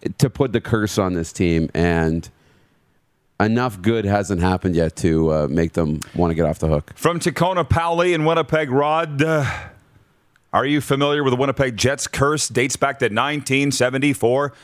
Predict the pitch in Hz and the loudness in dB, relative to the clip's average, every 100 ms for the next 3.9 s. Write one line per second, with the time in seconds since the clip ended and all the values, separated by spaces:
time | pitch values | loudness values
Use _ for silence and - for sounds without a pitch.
0 | - - 117 113 143 131 135 123 135 127 | -20 -4 0 0 0 0 0 0 0 -2
1 | - 170 185 120 - 107 110 139 123 127 | 0 -2 0 -2 0 0 0 -2 -2 -2
2 | 113 104 127 131 127 127 120 131 131 139 | 0 2 2 2 2 2 0 0 0 0
3 | 113 110 113 127 120 - 131 120 | 0 0 0 0 0 0 0 -2